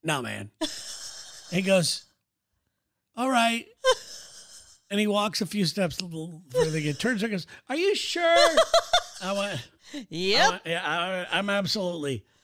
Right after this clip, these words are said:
Speaker 1: I'm absolutely sure."
Speaker 2: <laughs> Let me check. Yep.
Speaker 1: Yeah,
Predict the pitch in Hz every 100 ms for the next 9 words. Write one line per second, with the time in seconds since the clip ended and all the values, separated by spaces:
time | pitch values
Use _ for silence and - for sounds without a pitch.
0 | _ - 196 175 151 - 123 190 - 110
1 | - 113 - - - - - - - -
2 | - - 262 254 240 170 165 220 277 233
3 | 180